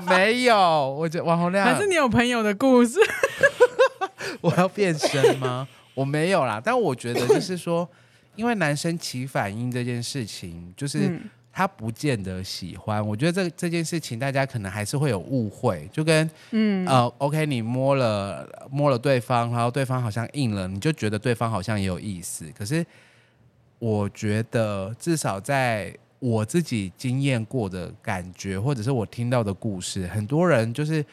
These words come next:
Speaker 1: 他不想要，可是他还是起了反应，就是生理意-，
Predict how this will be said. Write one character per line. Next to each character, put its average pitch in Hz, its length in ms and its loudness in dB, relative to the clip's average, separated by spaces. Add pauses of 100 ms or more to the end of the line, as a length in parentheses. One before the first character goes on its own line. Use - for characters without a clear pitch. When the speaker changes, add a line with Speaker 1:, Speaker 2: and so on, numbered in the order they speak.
(300)
Speaker 1:
他 160 160 0
不 160 220 0
想 90 360 -4
要， 98 380 -2
可 110 140 -2
是 147 100 4
他 135 240 2
还 101 380 -8
是 123 280 -2 (140)
起 - 240 -8
了 95 140 -6
反 90 240 -6 (160)
应， 90 200 -10 (120)
就 170 120 -4
是 202 80 2
生 185 240 2
理 156 80 2
意-， 127 320 0